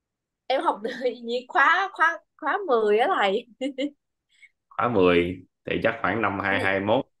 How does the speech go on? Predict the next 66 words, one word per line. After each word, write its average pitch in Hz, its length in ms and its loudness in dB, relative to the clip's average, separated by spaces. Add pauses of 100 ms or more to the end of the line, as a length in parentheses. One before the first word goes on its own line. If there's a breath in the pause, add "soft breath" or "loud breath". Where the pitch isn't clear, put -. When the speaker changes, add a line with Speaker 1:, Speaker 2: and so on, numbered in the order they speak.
Speaker 2:
ê, 107 200 2
lộn, 98 240 2
năm 95 200 -2
hai 92 140 -2
hai 95 120 -2
hai. 95 320 0 (960)
Chắc - 100 0
Speaker 1:
Dạ, 220 140 8
Speaker 2:
cỡ 220 80 6
Speaker 1:
dạ, 202 120 8
Speaker 2:
đó. 214 100 2
Speaker 1:
chắc 220 120 -2
cỡ 196 160 0
đó 302 220 -2
thầy. 240 160 -6 (600)
Mà 233 100 2
em 254 240 0
toàn 214 260 4
lén 269 140 -2
lén 294 200 -2 (120)
vô 262 100 6
nghe 247 180 0
ghi 254 100 -4
âm 254 260 2
với 302 100 -8
nghe, 262 220 -4 (180)
nghe 254 160 -2
mấy 277 140 -2
thầy 220 300 0
với 254 100 -6
mấy 302 80 2
bạn 208 220 0
chia 254 120 -4
sẻ, 226 360 2
chưa 269 120 -2
bao 262 180 8
giờ 233 80 10
em 240 380 2
chia 262 160 -2
sẻ - 160 2
lần 262 120 4
đầu 220 160 6
tiên 370 100 8
<laughs> 302 100 4
em 339 120 8
chia 311 160 8
sẻ 240 240 6
luôn 294 140 4
đó 330 120 0
thầy. 214 220 4 (280 loud breath)
Em 247 160 0
chia 277 120 0
sẻ 226 200 4
vì 254 80 6
em 226 180 6
muốn, 311 340 -6 (240)
em 254 180 -2
muốn 311 180 -2
lan 254 180 2
tỏa 220 240 2
cái 330 80 -4
năng 294 160 0
lượng 202 460 -2
của 220 200 2 (420 soft breath)
cái 320 100 -6
câu 247 140 6